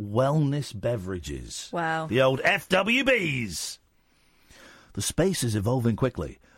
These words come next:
Speaker 1: No decisions have been made at this time because we're too stoned to pursue it." <laughs> "It just seemed like a good idea, but now we're playing video games." Um,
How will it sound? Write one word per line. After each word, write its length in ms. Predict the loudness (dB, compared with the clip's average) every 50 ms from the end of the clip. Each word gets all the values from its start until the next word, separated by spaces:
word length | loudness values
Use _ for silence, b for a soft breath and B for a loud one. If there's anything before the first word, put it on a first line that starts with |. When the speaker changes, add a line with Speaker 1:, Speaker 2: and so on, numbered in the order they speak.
| b b
Speaker 1:
No 200 | -2 0 0 2
decisions 440 | 2 0 0 2 0 0 0 0 -2
have 60 | -2 0
been 120 | 0 0
made 200 | 2 2 2 0
at 100 | 0 -2
this 140 | -4 -6 -4
time 400 | -2 0 0 0 -2 -4 -6 -10 -14 _ -8 -8
because 260 | -4 -2 -2 -2 0
we're 80 | -2
too 200 | -4 -4 -6 -6
stoned 560 | -4 -6 -4 -2 -2 -2 -2 -2 -4 -4 -6 -6
to 80 | -8 -6
pursue 380 | -6 -6 -4 -4 -4 -4 -4 -4
it." 120 | -6 -4 -4
<laughs> 1120 | -4 -4 -4 -6 -4 -4 -4 -2 -4 -8 -8 -8 -10 -10 -10 -12 -12 -10 -12 -12 -12 -8 -8
"It 120 | -8 -2
just 200 | 0 0 0 2
seemed 160 | 0 0 2
like 180 | 2 2 2 2
a 60 | 2
good 160 | 2 2 2
idea, 380 | 2 0 2 2 2 2 2 2
but 260 | 2 0 -2 0 0
now 160 | 0 2 2
we're 100 | 2 2
playing 240 | 2 2 2 2 2
video 360 | 2 2 2 2 0 -2 -2
games." 540 | -2 -2 -2 -2 -2 0 0 2 2 2 0 B B B B B -6
Um, 1160 | -2 0 0 2 2 2 2 2 2 2 2 2 2 2 2 2 2 2 2 2 0 0 -2